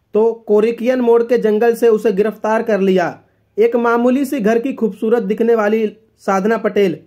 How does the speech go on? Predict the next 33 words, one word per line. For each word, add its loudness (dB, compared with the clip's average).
आखिर -2
डाकू -2
बनी 0
कैसे? -4
कम 2
उम्र 2
में 2
साधना -2
को -2
सेक्स -6
का 0
इच्छा -2
होने 2
लगा 0
था -4
और -2
यह 0
उसकी -2
आदत -2
बन 0
गई 2
थी -6
और 2
अपने -2
बॉयफ्रेंड 0
के -4
साथ -2
जंगल 0
में 0
जाना -2
और -4
सेक्स -6
करना, -2